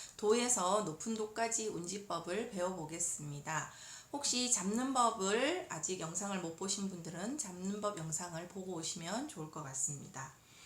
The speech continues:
음, 그리고 여러분이 제 옆쪽에 앉아 계신다 생각하고, 네, 제 오카리나를 보시면 될 것 같습니다. 어, 이렇게 다 막아진 상태가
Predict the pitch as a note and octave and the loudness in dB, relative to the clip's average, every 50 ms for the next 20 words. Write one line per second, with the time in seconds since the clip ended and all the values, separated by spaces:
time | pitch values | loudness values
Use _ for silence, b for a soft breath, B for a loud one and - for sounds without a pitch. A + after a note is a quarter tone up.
0 | B B B B B - G3 G3 F#3+ - A#3+ C4+ B3+ C4 A#3 F#3 E3+ F#3+ A#3 A#3+ | B B B B B -2 2 2 4 4 2 2 2 2 4 4 4 4 4 2
1 | - B3+ A#3+ A3 G3+ G#3 A#3 C#4+ F#4+ B B B B - - G3+ G3+ - - D#3 | 2 0 0 0 2 2 2 0 -2 B B B B -2 0 2 2 2 0 0
2 | D#3 - - - - - - A#3 A#3+ A#3+ A#3 A#3 A3+ - - D#3+ D#3+ F#3+ G3+ G#3 | -2 -2 -8 -16 -12 -6 -4 -2 -2 0 2 2 0 2 0 0 2 2 2 2
3 | G#3 G3+ G#3 G#3 G3 F#3+ F#3+ - A#3+ A#3+ A#3 A#3+ B3 B3 C4+ C4+ - - F3 F3 | 2 0 -2 -2 -2 0 0 0 0 0 0 0 0 0 -2 -4 -4 -4 -4 -2
4 | F3+ G#3+ C4 D#4 C4 F#3 D#3+ D#3 D3+ - - D#3+ D#3+ D#3+ - E3+ - - - F#3 | 0 0 0 0 -2 -4 -6 -6 -6 -6 -4 -4 -6 -6 -6 -8 -10 -6 -6 -4
5 | F#3 F#3+ F#3 F3 E3 D3+ D3+ E3+ G3 C4 D#4+ D#4+ - D#3+ D#3+ - - F#3 E3+ D#3+ | -2 -2 -2 -4 -4 -4 -4 -2 -2 -2 -2 -4 -4 -2 -2 -2 -2 -2 -4 -6
6 | D3+ D3 C#3+ - - D#3+ D3+ C#3 C#3+ C#3+ - - - - - - - - D3+ B | -6 -6 -8 -10 -10 -10 -10 -6 -2 0 0 0 -2 -4 -10 -10 -10 -12 -14 B
7 | B B B B B B B B B B B B B F#3 F#3 F#3 - B3+ D4 D4+ | B B B B B B B B B B B B B -2 0 0 4 6 6 6
8 | D4 - A3+ A#3 C4+ D#4 E4+ - - - F#3+ G#3+ B3+ C4+ C#4+ D4 D4 C#4+ C4 - | 6 2 2 4 4 2 2 0 -2 0 2 4 4 6 6 6 6 4 2 2
9 | - A3 A3 A3 A#3+ C4+ C4 B3+ B3+ C4+ A#3 G3+ F3 E3+ F3+ G3+ A#3+ D4+ F#4 - | 0 -2 -2 -4 -4 -6 -6 -6 -6 -6 -6 -2 2 6 6 8 8 6 4 0